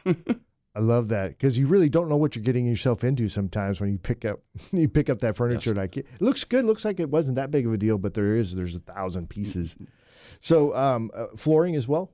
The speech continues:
Speaker 2: What are you guys doing with flooring?
Speaker 1: Yeah, flooring. Um, a lot of times, you know, mainly in the kitchen, you'll have a cracked tile.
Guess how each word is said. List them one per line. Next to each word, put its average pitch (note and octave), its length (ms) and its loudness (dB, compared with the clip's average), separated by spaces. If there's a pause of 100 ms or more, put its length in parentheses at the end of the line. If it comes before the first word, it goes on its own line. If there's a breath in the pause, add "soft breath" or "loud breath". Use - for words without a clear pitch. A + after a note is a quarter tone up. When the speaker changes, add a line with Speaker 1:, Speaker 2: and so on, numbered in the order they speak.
Speaker 2:
What C3+ 80 0
are - 20 4
you C3+ 60 4
guys C3 160 2
doing B2 120 0
with G#2 100 -4
flooring? A2+ 220 -4 (220)
Speaker 1:
Yeah, G3+ 300 -2 (100)
flooring. C3+ 480 2
Um, C#3+ 320 2 (180)
a D#3 60 -2
lot D#3 140 2
of D#3 60 -10
times, D3 480 2 (220)
you C3 120 2
know, B2+ 80 4
mainly D3+ 340 4
in C3 80 4
the A#2 80 2
kitchen, C#3 580 0
you'll B2+ 140 2
have C3+ 140 2
a B2+ 40 -4
cracked C3 320 -6
tile. G#2 360 -4